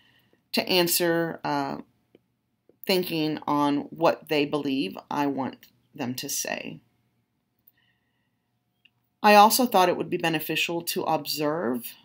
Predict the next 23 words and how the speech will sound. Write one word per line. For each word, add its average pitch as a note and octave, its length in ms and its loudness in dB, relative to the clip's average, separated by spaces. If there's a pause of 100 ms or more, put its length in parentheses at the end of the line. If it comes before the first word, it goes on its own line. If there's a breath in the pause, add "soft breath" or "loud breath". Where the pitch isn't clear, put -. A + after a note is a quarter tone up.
(120)
um, D3+ 340 -6
and E3 160 -4
collect E3+ 300 -4
data D#3 280 2
in D#3 220 -6
their D3 140 -2
natural C#3+ 400 -6
setting. C#3+ 560 -6 (480 soft breath)
Uh, D3 180 -2
for D3 220 -6
instance, D3+ 640 -4 (440 soft breath)
thinking E3+ 320 -2
about D3 520 -4
the D#3 60 -10
principal D#3 420 -8
supervisor D#3 880 -4
and D3+ 400 -2
the D3+ 60 -10
principal D3 440 -8
relationship, D3 800 -4 (480 loud breath)
really F#3 280 4
diving D#3+ 560 0
in G3+ 720 -2